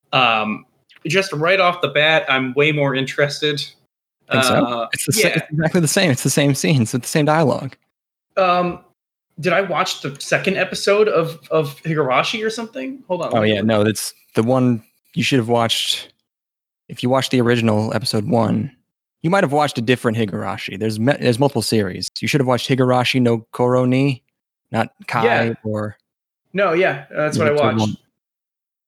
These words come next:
Speaker 1: Oh, no, I did watch Koro ni Kai. Fuck.
Speaker 2: Yeah, Kai is the sequel. So that's
Speaker 1: Okay.
Speaker 2: why that confused you. No,
Speaker 1: Oh.
Speaker 2: I mean, you would have been bored if you had watched the first episode of Higurashi because it is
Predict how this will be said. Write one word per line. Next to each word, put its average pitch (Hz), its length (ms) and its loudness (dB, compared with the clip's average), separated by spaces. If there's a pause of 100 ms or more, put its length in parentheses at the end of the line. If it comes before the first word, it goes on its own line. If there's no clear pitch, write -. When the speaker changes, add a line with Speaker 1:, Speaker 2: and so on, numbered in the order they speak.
(1300)
Speaker 1:
Oh, 185 220 4
no, 175 220 2
I 160 100 2
did 151 180 0
watch 139 200 0
Koro 139 260 0
ni 127 140 -4
Kai. 113 280 0
Fuck. - 420 -4 (260)
Speaker 2:
Yeah, 107 180 0
Kai 131 220 0
is 120 160 2
the 113 80 -4
sequel. 113 340 -4 (380)
So 214 160 0
that's - 20 2 (380)
Speaker 1:
Okay. 113 120 -4
Speaker 2:
why 110 540 2
that 113 180 -6
confused 180 520 0
you. 127 40 2
No, 117 220 2
Speaker 1:
Oh. 170 480 -2 (220)
Speaker 2:
I 151 80 -4
mean, 156 120 2
you 170 100 2
would 180 100 2
have 151 80 -2
been 147 100 0
bored 135 240 0
if 123 80 -6
you 120 80 0
had 113 120 0
watched - 540 -2 (280)
the 113 80 -12
first 120 280 0
episode 110 380 -4
of 101 80 -8
Higurashi 107 500 -4
because 104 380 0
it 123 140 2
is 117 260 0